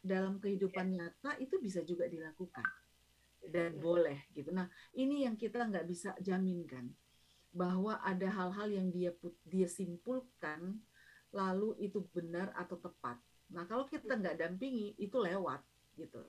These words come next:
Speaker 1: Kita nggak tahu
Speaker 2: Hmm.
Speaker 1: apa yang dia simpulkan. Hingga suatu saat nanti dia lakukan sesuatu yang salah atau tidak tepat, berdasarkan kesimpulan itu, kita nggak tahu.
Speaker 2: Oke, baik, baik.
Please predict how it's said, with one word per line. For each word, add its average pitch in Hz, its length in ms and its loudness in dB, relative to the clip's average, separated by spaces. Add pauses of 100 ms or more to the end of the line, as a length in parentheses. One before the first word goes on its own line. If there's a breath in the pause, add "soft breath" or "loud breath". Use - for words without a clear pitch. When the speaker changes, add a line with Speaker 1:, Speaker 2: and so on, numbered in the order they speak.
(140)
Speaker 1:
Kita 240 240 4
nggak 247 160 4
tahu 233 320 2
Speaker 2:
Hmm. 208 80 -6
Speaker 1:
apa 208 160 0
yang 202 240 2
dia 180 160 2
simpulkan. 170 720 -6 (460 soft breath)
Hingga 202 340 4
suatu 214 300 0
saat 196 320 -2
nanti 190 320 0
dia 196 240 4
lakukan 214 420 -2
sesuatu 185 400 -6
yang 170 160 -4
salah 220 480 -2
atau 175 160 -4
tidak 147 320 -8
tepat, 175 380 -4 (680)
berdasarkan 196 920 2
kesimpulan 196 840 0
itu, 185 460 -4 (340)
kita 226 240 0
nggak 147 240 -2
tahu. 135 380 -6 (720)
Speaker 2:
Oke, 190 500 -8 (140)
baik, 180 340 -4 (240)
baik. 175 240 -2